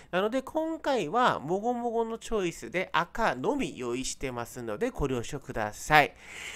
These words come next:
えー、これを合計五十名様に、えー、送料無料で、えー、プレゼントしたいと思います。じゃあ、今回の応募の方法なんですが、下のリンクをクリックしてクイズに答えてください。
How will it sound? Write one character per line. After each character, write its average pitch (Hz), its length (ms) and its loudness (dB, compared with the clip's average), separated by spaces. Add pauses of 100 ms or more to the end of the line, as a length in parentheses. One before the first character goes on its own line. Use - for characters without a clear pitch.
(180)
え 214 100 4
ー、 202 60 4
こ - 120 2
れ 302 140 8
を 202 260 8
合 262 320 6
計 277 300 0
五 165 260 0
十 254 180 -2
名 320 280 2
様 208 380 2
に、 285 380 -2
え 120 300 0
ー、 117 40 -4
送 285 300 0
料 233 200 0
無 147 180 0
料 311 120 4
で、 135 380 0
え 131 580 0
ー、 - 40 2
プ - 80 -2
レ 113 100 0
ゼ 127 120 -2
ン 117 60 -6
ト 127 80 -10
し - 140 -6
た 98 140 -2
い 113 80 -4
と 254 180 0
思 151 240 0
い 110 160 -2
ま 107 240 0
す。 - 240 -10 (1800)
じ 180 120 4
ゃ - 20 10
あ、 156 80 6
今 349 460 4
回 285 340 4
の 208 180 4 (240)
応 226 80 4
募 220 160 0
の 214 160 0
方 196 320 -6
法 175 280 -2
な 147 180 -2
ん 127 80 -6
で 151 180 4
す 127 240 -6
が、 190 460 4
下 - 440 0
の 330 160 0
リ 196 200 -2
ン 285 100 -4
ク 277 240 -4
を 269 120 0
ク - 180 -6
リ 226 160 -2
ッ - 80 -16
ク 185 240 0
し - 180 -6
て 277 280 -2
ク - 260 -4
イ 311 240 4
ズ 220 180 -2
に 226 220 -4
答 226 340 2
え 165 60 2
て 156 160 0
く 135 160 -6
だ 113 200 2
さ 139 280 2
い。 117 80 -6